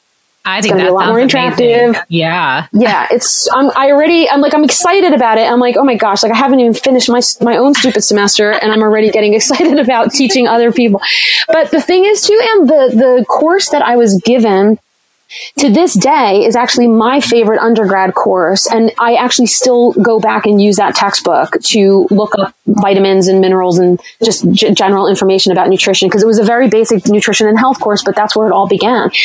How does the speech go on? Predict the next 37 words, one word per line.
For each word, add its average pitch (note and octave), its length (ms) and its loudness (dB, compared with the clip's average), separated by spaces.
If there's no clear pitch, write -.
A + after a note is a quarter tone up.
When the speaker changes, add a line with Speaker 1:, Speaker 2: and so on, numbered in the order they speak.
Speaker 2:
And G#4 100 0
so B3 80 0
I'm A#3 100 2
hoping G3 760 0
that F#3+ 300 0
I A3 140 0
give G3+ 260 2
to G3 120 0
those G#3+ 560 0
students G3+ 460 0
coming G3 320 0
in G#3 200 2
the F#3+ 60 0
same G3 220 0
thing F#3 140 2
that F3+ 240 -2
my G#3 220 0
teacher F#3+ 340 0
for F3 160 -2
that E3+ 160 0
class E3+ 340 -2
gave F3+ 220 2
to - 100 0
me, G3 340 2
in F#3+ 120 2
that F3+ 200 0
I'll - 140 0
always F#3+ 320 0
remember F#3 400 0
certain F3+ 300 0
things F3 220 0
that F3 80 0
I E3+ 60 0
was F3 140 0
taught - 400 -2
and F#3 160 -2
told F3 460 2